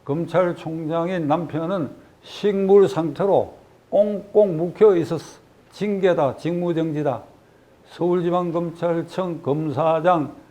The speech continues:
이성윤, 경희대학교 문재인 후배,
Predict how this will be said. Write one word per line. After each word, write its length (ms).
이성윤, 1120
경희대학교 760
문재인 560
후배, 460